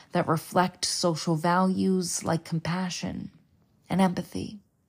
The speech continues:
This week's intended guest and I are grappling with another layer of living in an extractive and competitive colonial state. On a daily basis, we encounter a humanitarian crisis in San Francisco,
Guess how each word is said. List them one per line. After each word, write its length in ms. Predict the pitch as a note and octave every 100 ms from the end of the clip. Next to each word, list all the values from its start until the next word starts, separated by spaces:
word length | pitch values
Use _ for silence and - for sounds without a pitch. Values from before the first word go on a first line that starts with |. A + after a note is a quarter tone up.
| _ _ _ -
This 240 | G#3 -
week's 320 | A3 B3 -
intended 460 | - G3+ F#3+ G3 F#3+
guest 380 | G3+ F#3+ - -
and 100 | F#3 -
I 260 | F#3 F#3+
are 160 | E3 E3+
grappling 540 | F3+ F3+ F#3 G3 F#3
with 160 | F3+ -
another 520 | F3 E3 E3+ F#3+ F#3
layer 440 | F3+ F3 F3 F3 -
of 220 | E3 E3+
living 320 | F#3 F#3 F#3
in 100 | E3+
an 120 | E3
extractive 720 | E3 - - F3 E3 - F#3 -
and 140 | D#3
competitive 640 | E3 E3 F3 F3 F3+ E3+
colonial 580 | - F3 F3 F3 E3+ E3
state. 680 | - - F3+ F#3+ - - - _ _ _ _
On 260 | - F3+ F3+
a 80 | F3+
daily 680 | D#3+ F#3 F#3 F#3 F#3 F#3+ F#3
basis, 680 | F3 F3 F3 - F3 E3 -
we 120 | F3+
encounter 680 | E3+ - F3 F3 F#3 F3 C#3
a 80 |
humanitarian 920 | D#3+ - F3 E3+ E3+ - F3 F#3 F3 E3+
crisis 640 | - F3+ F3 - E3+ -
in 140 | E3+
San 260 | - E3+ E3
Francisco, 760 | E3+ - F3 - - - -